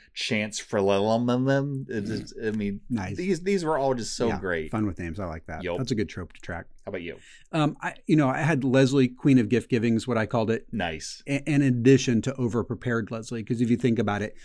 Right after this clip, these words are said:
Speaker 2: you know, she's, she's ready to get back on the campaign trail. She's just like, she's ready to go, like, in every single way.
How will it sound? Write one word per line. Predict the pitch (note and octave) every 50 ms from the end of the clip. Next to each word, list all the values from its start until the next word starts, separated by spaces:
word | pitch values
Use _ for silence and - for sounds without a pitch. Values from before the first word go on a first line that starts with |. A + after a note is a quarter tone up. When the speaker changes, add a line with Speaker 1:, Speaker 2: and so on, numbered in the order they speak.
| - - - - -
Speaker 2:
you | - A2+
know, | G#2+ F#2+ E2+ G#2 -
she's, | - - - C3 A2 F#2
she's | - - - - A#2+ G2+
ready | G#2+ A2+ G#2+ G#2
to | G2+
get | G#2+ G#2
back | G2+ G#2 G#2 G2+ -
on | A#2 F#2+
the | G2+ -
campaign | A2+ A#2 A2 - C#3 D3 C#3 C3
trail. | C3+ C3 A#2+ A#2+ A2+ G#2+
She's | - C3 A2+
just | G#2 G#2+ - -
like, | G#2 F#2 F2 -
she's | - - D#3+ B2 G#2+
ready | A2+ A2 G2+ F#2
to | E2 F#2+
go, | E2 D#2+ - - - - -
like, | F2+ F2 E2+ - - - -
in | C#3 C3
every | C#3 D3 C#3+ C3+ C#3+ B2+
single | C3 - A#2+ G#2+ G2+ E2+
way. | E2 - -